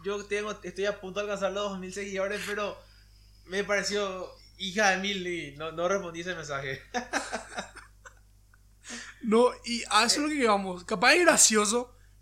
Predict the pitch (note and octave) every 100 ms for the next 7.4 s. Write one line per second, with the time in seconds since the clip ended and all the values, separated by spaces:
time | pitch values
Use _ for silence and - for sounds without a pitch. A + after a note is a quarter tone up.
0 | - - G#3 G#3 A3+ C4+ A3 G3+ A#3+ A#3
1 | B3 B3+ G3 E3+ F3 A3+ F3 F3+ F3 D3+
2 | D3 D3+ F3+ G#3+ G3 G#3 G#3+ G#3+ F3 G3+
3 | A3 G#3 G3 A3 G3 G3 G#3+ G3 F3+ G3+
4 | A3+ G3 E3 E3+ F#3 F3 D#3 - - -
5 | - F3 E3+ A3 A3+ G#3+ A#3+ A3 B3+ C#4+
6 | A3+ A3+ A#3+ A#3+ A#3+ A3+ A#3 A3+ F3 D3+
7 | C#3+ C3+ -